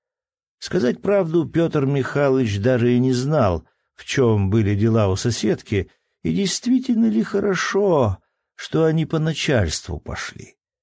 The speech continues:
А говорил это только так, для утешения ее. У каменного купеческого дома стоял кучер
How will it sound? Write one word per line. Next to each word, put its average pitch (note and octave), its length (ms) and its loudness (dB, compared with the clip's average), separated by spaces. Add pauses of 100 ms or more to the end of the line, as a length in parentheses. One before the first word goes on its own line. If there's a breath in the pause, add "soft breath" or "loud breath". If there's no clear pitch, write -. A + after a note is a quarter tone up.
(260)
А C3 140 -2
говорил C#4 400 2
это G#3+ 160 0
только G#3+ 420 0
так, E3+ 680 0
для B2 240 2
утешения C3 800 2
ее. D#2+ 540 -4 (1400)
У C#3 80 0
каменного D#3 640 2
купеческого G#2 920 -2
дома F3+ 380 2
стоял B2+ 480 0
кучер A2+ 760 0